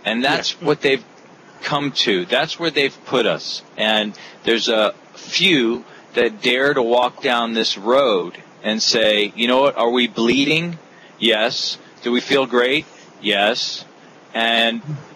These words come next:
Speaker 1: there has to be a lot of liberation and freedom, and I would think in your case,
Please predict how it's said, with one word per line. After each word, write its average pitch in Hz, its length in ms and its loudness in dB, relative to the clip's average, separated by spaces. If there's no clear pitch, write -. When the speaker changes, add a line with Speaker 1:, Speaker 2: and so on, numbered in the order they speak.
Speaker 1:
there 139 200 2
has 180 240 -4
to 202 80 -4
be 175 160 2
a 160 80 2
lot 151 260 2
of 160 220 0
liberation 139 840 2
and 117 340 0
freedom, 131 840 0
and 110 480 0
I - 120 0
would 117 180 0
think 123 380 -4
in 113 160 -2
your 135 160 2
case, 110 640 -2